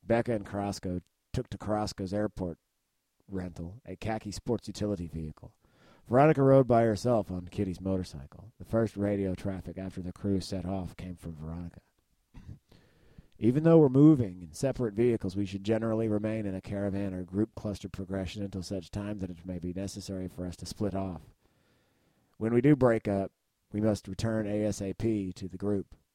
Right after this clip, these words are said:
At all times, we'll remain in either wind or radio contact."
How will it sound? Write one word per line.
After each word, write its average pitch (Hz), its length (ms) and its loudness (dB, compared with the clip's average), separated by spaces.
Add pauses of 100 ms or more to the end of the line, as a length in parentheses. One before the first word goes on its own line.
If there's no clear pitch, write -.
At 90 100 -12
all 117 240 0
times, 107 460 -2
we'll 98 240 -2
remain 92 340 -4
in 90 180 -10 (120)
either 95 280 -8
wind 104 380 -2
or 87 120 -6
radio 90 340 -6
contact." 82 560 -14